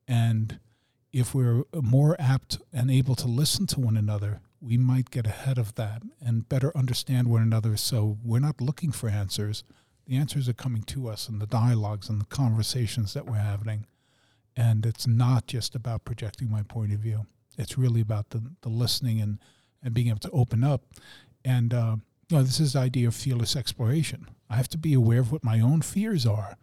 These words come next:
so I can, with some sense of vulnerability and desire and want to really listen to you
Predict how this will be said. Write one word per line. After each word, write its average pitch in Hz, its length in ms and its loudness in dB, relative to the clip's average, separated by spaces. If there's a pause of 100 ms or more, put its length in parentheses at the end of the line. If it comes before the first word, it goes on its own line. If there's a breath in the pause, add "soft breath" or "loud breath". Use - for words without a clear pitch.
(180 soft breath)
so - 160 -4
I 123 80 2
can, 117 320 0 (100)
with 123 520 -2
some 135 240 0
sense 143 260 0
of 120 120 2
vulnerability 120 920 2
and 104 140 0
desire 120 360 0
and 107 140 0
want 117 280 0
to 113 100 -8
really 113 340 -2
listen 120 380 -4
to 127 160 -6
you 110 440 2